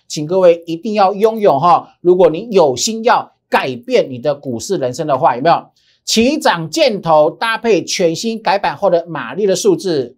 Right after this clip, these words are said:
毫无悬念了，你就是史上最强的小散户。投保来看双红，双红是不是一七五？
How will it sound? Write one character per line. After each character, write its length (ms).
毫 320
无 320
悬 260
念 220
了， 200
你 260
就 220
是 260
史 320
上 380
最 320
强 320
的 240
小 260
散 220
户。 420
投 80
保 80
来 120
看 100
双 180
红， 320
双 180
红 80
是 60
不 60
是 80
一 160
七 240
五？ 340